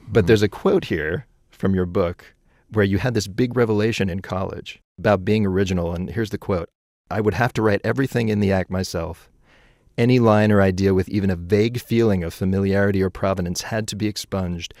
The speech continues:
Speaker 1: There could be nothing that made the audience feel they weren't seeing something utterly new." So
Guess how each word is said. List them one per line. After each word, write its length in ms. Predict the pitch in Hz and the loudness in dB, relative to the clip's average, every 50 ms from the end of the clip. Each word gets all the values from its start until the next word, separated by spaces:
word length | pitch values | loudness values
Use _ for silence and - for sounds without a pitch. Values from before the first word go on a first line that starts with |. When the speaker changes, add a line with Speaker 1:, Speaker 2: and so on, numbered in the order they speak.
| - - - - | -20 -20 -14 -4
Speaker 1:
There 100 | - 110 | -2 -2
could 140 | 104 - 101 | 0 0 -2
be 100 | 92 98 92 | 0 0 2
nothing 460 | 95 98 104 107 117 - 127 117 117 | 2 2 2 2 0 0 0 0 0
that 140 | 110 - - | 0 -2 -2
made 160 | 104 95 92 | -2 -2 -2
the 120 | 95 90 | -2 -2
audience 400 | - 98 104 107 107 101 98 - | -2 -2 0 0 0 0 -2 -2
feel 280 | - - 101 98 98 92 | -4 -2 0 2 2 2
they 100 | 92 90 | 2 0
weren't 340 | 90 92 98 98 101 104 - | 0 0 0 0 -2 -2 -2
seeing 220 | - 104 98 98 | -2 -2 -2 -2
something 400 | - - 98 90 90 - 92 92 92 - | -2 -2 -4 -4 -4 -4 -4 -6 -6 -6
utterly 400 | - 95 95 92 92 92 92 95 | -6 -4 -4 -4 -4 -4 -4 -4
new." 360 | 95 98 104 98 - - - _ _ _ _ _ _ - - _ _ | -4 -4 -4 -6 -8 -10 -14 _ _ _ _ _ _ -20 -20 _ _
So 500 | - - - - - 110 98 95 95 - | -12 -8 -8 -2 0 2 2 2 0 -2